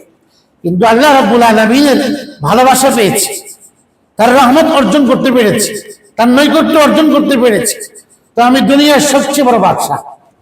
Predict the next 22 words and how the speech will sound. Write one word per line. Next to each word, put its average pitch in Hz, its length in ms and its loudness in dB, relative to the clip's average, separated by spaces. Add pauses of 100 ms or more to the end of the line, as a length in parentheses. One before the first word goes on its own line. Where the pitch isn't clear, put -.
(680)
আমি 240 160 0
সব 302 200 0 (120)
কিছু 294 200 2
পেয়েছি। 214 560 -2 (640)
আমি 196 200 -2
আল্লাহকে 240 420 2
পেয়ে 196 280 -2
গিয়েছি। - 360 -6 (260)
আমার 190 260 0
ভাই, 156 360 -2 (760)
মানুষ 208 300 0
দুনিয়াতে 247 420 2
মনে 226 220 2
করে 240 440 0 (540)
যে - 60 -4
অর্থবিত্ত, 240 840 0
প্রাচুর্য, 254 840 0 (640)
প্লট, 233 400 2
ফ্ল্যাট, 226 560 0 (260)
এগুলো 302 260 2
আমার 285 200 2
সুখের 269 360 0